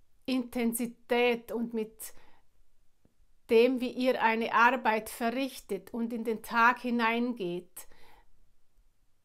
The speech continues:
mit diesem Gefühl, mit dieser Einstellung,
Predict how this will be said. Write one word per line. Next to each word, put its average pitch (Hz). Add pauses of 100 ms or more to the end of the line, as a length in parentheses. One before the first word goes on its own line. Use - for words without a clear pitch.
(960)
mit 240
diesem 269
Gefühl, 247
mit 196
dieser 269
Einstellung, 202